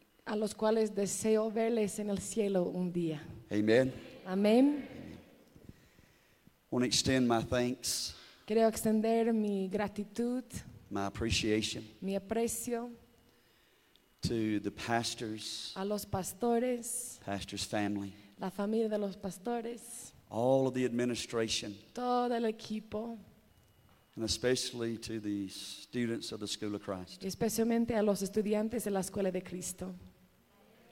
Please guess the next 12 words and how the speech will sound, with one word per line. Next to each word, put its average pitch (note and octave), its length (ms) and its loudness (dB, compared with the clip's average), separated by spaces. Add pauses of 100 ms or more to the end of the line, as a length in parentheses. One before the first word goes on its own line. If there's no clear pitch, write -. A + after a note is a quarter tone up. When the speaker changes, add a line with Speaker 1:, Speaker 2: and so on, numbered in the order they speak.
(400)
Speaker 2:
Amen. A2 420 -2 (260)
Speaker 1:
Amén. A3+ 480 2 (2000)
Speaker 2:
It A#2+ 80 0
has A#2 100 0
been B2+ 260 2
very C3+ 300 8
encouraging A#2+ 800 2
to G#2+ 140 -4
hear A2+ 260 4
of G2+ 100 -2
your A2 140 4
journey. G#2+ 600 2